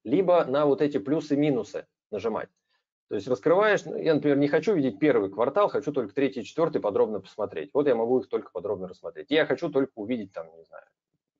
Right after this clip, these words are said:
три-, вторую группу подробно и вот только так. То есть не обязательно по цифрам щелкать, можно отдельно по вот этим плюсам, минусам щелкать, и все таким вот образом можно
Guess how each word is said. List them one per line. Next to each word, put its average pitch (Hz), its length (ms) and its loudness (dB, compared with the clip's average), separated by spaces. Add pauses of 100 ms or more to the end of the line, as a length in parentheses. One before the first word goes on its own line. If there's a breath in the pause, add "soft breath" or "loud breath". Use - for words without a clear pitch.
три-, 135 280 0
вторую 143 380 4
группу 117 260 -2
подробно 151 420 2
и 107 80 -4
вот - 140 -4
только - 280 -6
так. - 140 -12 (460)
То 127 80 2
есть 135 120 -2
не 170 60 2
обязательно 143 500 2
по 127 160 0
цифрам 120 340 -2
щелкать, 175 480 -2
можно 160 280 0
отдельно 147 340 -2
по 120 100 -2
вот 113 140 -2
этим 98 200 -10
плюсам, 165 340 0
минусам 135 480 -4
щелкать, 202 400 0 (960)
и 170 100 0
все 143 160 0
таким 110 280 -2
вот 92 140 -2
образом 110 300 0
можно 95 320 -4